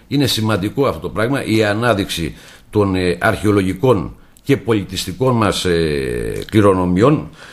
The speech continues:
και πιστεύω ότι σε αυτό το τομέα η Δημοτική Αρχή έχει αποτύχει.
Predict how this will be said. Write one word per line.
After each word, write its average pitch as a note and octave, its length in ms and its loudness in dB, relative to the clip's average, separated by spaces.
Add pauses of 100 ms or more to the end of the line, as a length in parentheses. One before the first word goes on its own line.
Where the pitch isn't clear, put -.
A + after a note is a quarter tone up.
(180)
και G2 580 2
πιστεύω B2+ 320 0
ότι G2 140 -2
σε F2+ 100 0
αυτό A#2 140 2
το F2 80 -6
τομέα A2 440 2
η F2 240 2
Δημοτική C#2 1500 -2 (300)
Αρχή D#2 1080 -2 (600)
έχει F#2 180 0
αποτύχει. E2 520 -4